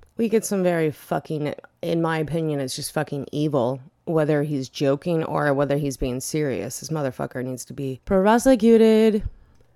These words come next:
Hancock literally said that Bill Gates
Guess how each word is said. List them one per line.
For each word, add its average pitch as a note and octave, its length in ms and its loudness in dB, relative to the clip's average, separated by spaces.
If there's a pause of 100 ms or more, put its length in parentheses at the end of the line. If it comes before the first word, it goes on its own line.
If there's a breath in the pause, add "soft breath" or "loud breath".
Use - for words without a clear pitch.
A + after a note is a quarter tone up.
(180)
Hancock B3+ 600 0
literally E3 560 4
said D3 600 0
that D3+ 240 -4
Bill D#3+ 200 4
Gates D#3 580 -2